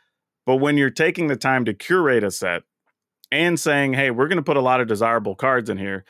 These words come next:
so this is gonna cost more than the four, regular four dollars. This is gonna be a eight, nine, ten, twelve dollar booster,"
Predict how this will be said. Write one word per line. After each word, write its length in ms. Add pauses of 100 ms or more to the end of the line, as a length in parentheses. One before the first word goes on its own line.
(280)
so 100
this 220
is 60
gonna 200
cost 340
more 640 (360)
than 180
the 100
four, 280
regular 320
four 220
dollars. 520 (340)
This 140
is 60
gonna 160
be 200
a 160
eight, 220
nine, 300
ten, 320
twelve 260
dollar 300
booster," 580